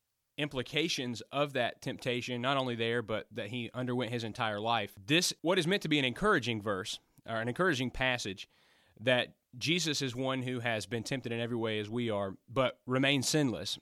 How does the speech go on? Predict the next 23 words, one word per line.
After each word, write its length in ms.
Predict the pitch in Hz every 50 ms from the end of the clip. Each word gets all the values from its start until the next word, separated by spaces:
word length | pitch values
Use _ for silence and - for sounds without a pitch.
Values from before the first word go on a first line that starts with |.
| _ -
and 160 | 139 135 131 139
therefore 420 | 147 160 156 - 143 131 127 127
he 320 | 120 - 131 127 123 113
is 200 | 117 110 - - -
a 420 | 101 110 113 110 107 104 104 104 92
trustworthy 840 | - - - 143 143 143 - 147 139 135 135 127 127 123 120 - - - - - - - - _ _ _ _ _ _ -
and 480 | 123 123 123 120 117 117 110 110 - -
helpful 640 | - - - 160 180 147 - - 131 113 98 - - _
aid 360 | 139 135 127 120 104 92 95 -
to 200 | - 123 117 110
us 240 | 90 92 - - - -
when 180 | 127 127 127 123
we're 220 | 131 143 151 139
facing 400 | - - 113 107 110 - 120 101
temptations 500 | - 120 110 - 123 110 104 113 107 101
ourselves. 480 | 101 101 - - 147 120 64 - - - _ _ _ _ _ - - - - _ _ _ -
I-, 120 | - 147 -
if 220 | 156 156 147 - -
he 360 | - - 180 214 226 165 165
is 160 | 160 147 127 139
not 380 | 135 143 170 208 202 135 - - - -
fully 300 | - 160 151 143 131 120
human 440 | 104 143 160 147 101 87 95 117